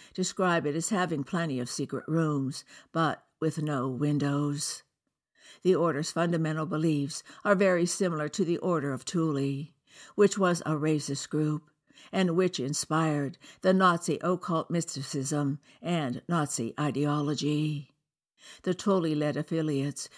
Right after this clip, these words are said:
to believe that they are members of the Aryan supermen who survived the destruction of Atlantis,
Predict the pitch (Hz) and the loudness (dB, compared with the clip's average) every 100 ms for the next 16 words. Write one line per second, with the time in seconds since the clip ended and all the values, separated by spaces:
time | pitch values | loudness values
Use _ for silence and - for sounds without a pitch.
0 | - - 202 202 196 175 156 151 180 185 | -2 4 4 6 6 6 2 0 0 2
1 | 180 170 165 147 143 - 156 175 - 175 | 2 0 -2 -2 -2 -4 -4 -2 0 0
2 | 147 139 143 - 185 - 135 147 139 143 | 0 0 -2 0 0 0 -2 0 0 -2
3 | - - - - 220 196 165 151 170 160 | -6 -18 -20 2 4 4 2 0 2 2
4 | 147 139 156 151 - 165 156 - 127 131 | 2 -2 -6 -6 -4 -4 -4 -4 -4 -2
5 | 143 135 151 151 165 151 151 - - | -2 -2 -2 -2 -2 -2 -2 -6 -8